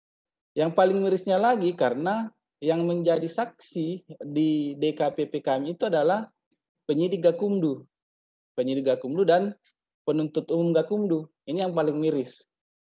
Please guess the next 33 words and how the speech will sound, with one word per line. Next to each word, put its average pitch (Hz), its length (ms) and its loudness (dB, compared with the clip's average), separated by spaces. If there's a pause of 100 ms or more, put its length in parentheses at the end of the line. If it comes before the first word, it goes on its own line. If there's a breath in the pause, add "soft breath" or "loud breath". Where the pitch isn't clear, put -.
Karena 139 540 -2
asumsi 160 400 -4
kami 170 320 0
adalah 151 400 2 (720)
kita 143 180 -2
ini 170 140 -2
kan 196 160 0
satu 175 340 0
rumah 147 220 -2
tentunya 160 720 -6
punya 131 240 -6
kepentingan 123 560 -8
yang 120 160 -10
sama. 143 400 -2 (560)
Toh 156 320 -4
kenapa 139 400 0
justru 117 680 -6 (460)
penyidik 120 400 -4
Gakumdu 160 400 -2
dan 123 320 -2
penuntut 123 400 -6
Gakumdu 131 400 -4
yang 120 80 -6
jadi 110 240 -4
saksinya 123 480 -10
pasangan 113 400 -10
calon? 110 400 -6 (160)
Itu - 160 -8
yang 143 80 -6
sangat 123 260 -6
miris 120 300 -10
bagi 104 160 -8
kami. 98 240 -8